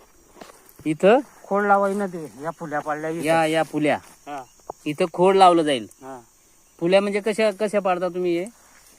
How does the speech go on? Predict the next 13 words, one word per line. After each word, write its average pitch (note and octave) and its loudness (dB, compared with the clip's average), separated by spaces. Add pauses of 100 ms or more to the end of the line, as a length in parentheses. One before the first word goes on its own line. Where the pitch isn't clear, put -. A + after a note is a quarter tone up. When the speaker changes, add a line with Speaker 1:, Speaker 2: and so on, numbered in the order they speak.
Speaker 2:
हे F3+ -6
बैलजोडीनं. G#3 -6 (560)
Speaker 1:
अच्छा, F3 2
हे F#3 6
ल-, F3 6 (140)
चौरस G#3 6
असं. G3+ 4 (160)
Speaker 2:
हा. D#3 -8 (100)
Speaker 1:
इकडून G3+ -2
एक G#3+ 2
Speaker 2:
नाही. G3+ 4
Speaker 1:
लाईन G3+ 4
जाते. D3 0